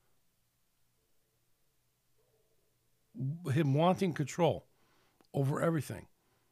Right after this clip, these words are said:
And he's gonna have it. All right? The people are gonna succumb to take the mark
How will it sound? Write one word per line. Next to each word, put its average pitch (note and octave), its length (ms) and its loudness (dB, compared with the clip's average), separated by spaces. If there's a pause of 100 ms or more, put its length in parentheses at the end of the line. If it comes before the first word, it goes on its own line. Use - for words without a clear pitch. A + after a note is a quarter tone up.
(1080)
And C3+ 420 2
he's C#3+ 280 -2
gonna E3 200 2
have D3 300 -2
it. - 80 -16 (920)
All A2 80 -4
right? C3+ 240 -2
The - 60 -14
people E3+ 320 -2
are F3+ 40 0
gonna F#3+ 200 4
succumb G3 500 0 (480)
to D3+ 100 -6
take F#3 280 0
the E3+ 80 0
mark E3 420 2